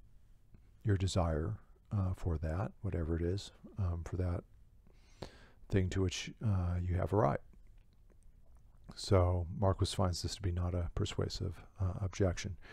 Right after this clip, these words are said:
Here again, somebody making this kind of objection to his account would probably be coming at the issue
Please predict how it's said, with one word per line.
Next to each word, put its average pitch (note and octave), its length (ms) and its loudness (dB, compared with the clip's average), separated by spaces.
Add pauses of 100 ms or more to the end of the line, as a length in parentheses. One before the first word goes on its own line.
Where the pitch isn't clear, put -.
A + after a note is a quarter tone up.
(220)
Here C#3+ 160 12
again, A2 320 8 (200)
somebody A2+ 380 8
making G#2 320 4
this F#2+ 260 2 (260)
kind C3 240 6
of F#2+ 100 2
objection F2+ 500 0
to F2 80 4
his G#2+ 280 4
account F#2 300 0
would G2 100 -6
probably G2 380 6
be F#2 120 -2
coming F#2+ 260 0
at F#2+ 160 0
the F#2+ 100 4
issue F2 340 0